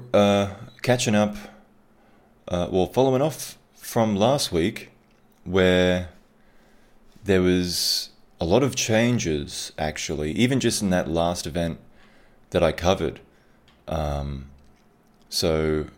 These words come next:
let's pick up there. There was the, it was on the seventeenth of February, two thousand eight. It was, uh, in Ryogoku,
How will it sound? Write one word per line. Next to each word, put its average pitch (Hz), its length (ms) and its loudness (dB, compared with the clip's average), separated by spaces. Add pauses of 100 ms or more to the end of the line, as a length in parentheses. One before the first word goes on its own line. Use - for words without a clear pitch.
(260)
let's 104 200 -4
pick 101 200 -2
up 85 180 -2
there. 82 420 0 (420)
There 101 100 4
was 95 220 4
the, 87 680 2
it - 60 2
was 104 120 2
on 104 120 4
the 90 60 2
seventeenth 117 540 0
of 101 100 -6
February, 85 720 0 (140)
two 101 120 -4
thousand 95 320 0
eight. 82 360 -4 (840)
It 85 220 -4
was, 78 680 -2 (1400)
uh, 78 280 -2
in 80 320 -4
Ryogoku, 92 920 2